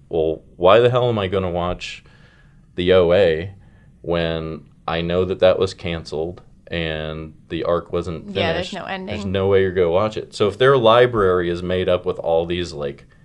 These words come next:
Speaker 1: half-finished stories, what's going to keep you, like, if you're not into Stranger Things and a couple of the other ones that they've deemed worthy of viewership,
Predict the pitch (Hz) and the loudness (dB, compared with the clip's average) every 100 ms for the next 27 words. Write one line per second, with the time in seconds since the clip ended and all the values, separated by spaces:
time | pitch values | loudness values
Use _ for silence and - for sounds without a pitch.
0 | _ _ _ - 92 92 - 95 95 82 | _ _ _ -8 -6 -6 -6 -6 -6 -8
1 | - - - - - 80 101 82 76 78 | -14 -20 -20 -20 -10 -4 -2 -4 -6 -12
2 | - - - _ - _ _ - 98 - | -16 -20 -20 _ -20 _ _ -4 -2 -4
3 | - 110 104 95 - 101 98 98 - 101 | -6 -4 -4 -6 -8 -10 -8 -8 -4 0
4 | 92 - - _ - 95 104 110 117 120 | 0 -2 -20 _ -12 -8 -4 0 0 0
5 | 107 - - 98 104 113 110 95 107 92 | -2 -4 -6 -2 -2 -2 -4 -6 -6 -4
6 | 78 87 110 - _ _ _ _ _ - | -6 -10 -16 -20 _ _ _ _ _ -8
7 | 85 82 82 80 113 107 107 98 92 101 | -4 -4 -4 -2 -2 0 0 2 4 4
8 | 110 98 85 85 82 - - 85 71 87 | 4 2 -2 -4 -8 -12 -14 -10 -4 -4
9 | 82 85 90 90 87 82 - - _ - | -4 -8 -8 -8 -6 -8 -12 -20 _ -20
10 | - 85 90 92 87 80 71 71 - - | -12 -4 0 0 -2 -4 -6 -14 -20 -12
11 | 95 104 80 - - 80 | -8 -4 -4 -6 -10 -12